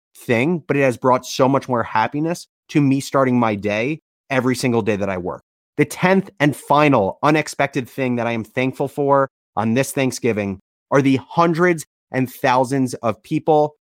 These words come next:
that have decided to apply to Morning Brew. It is remarkable how many people want a chance to work at our company, and we do not take it lightly at all. Their passion,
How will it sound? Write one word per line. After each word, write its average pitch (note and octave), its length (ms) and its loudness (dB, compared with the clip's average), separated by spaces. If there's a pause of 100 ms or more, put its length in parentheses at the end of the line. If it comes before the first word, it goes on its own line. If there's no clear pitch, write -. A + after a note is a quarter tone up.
that C#3+ 200 2
have C3 240 0
decided C3 600 -2
to B2 240 -2
apply A2+ 580 -2
to A#2 140 -10
Morning G2+ 360 -4
Brew. F2 340 -10 (400)
It D#3 160 4
is E3 300 4
remarkable G#2+ 840 -2 (240)
how C3 180 0
many C#3 200 0
people C3 580 0 (360)
want C3 260 4
a B2 60 2
chance A2+ 380 -4
to B2 100 -4
work G2+ 260 -2
at G2+ 100 -2
our G2 120 -4
company, E2+ 500 -12 (300)
and C#3+ 180 2
we D3+ 140 -2
do D#3 160 2
not C#3+ 220 2
take D3 220 -4
it B2+ 100 2
lightly G#2+ 420 -2
at G2 80 -2
all. F2 300 -6 (360)
Their C3+ 140 4
passion, D3 840 -2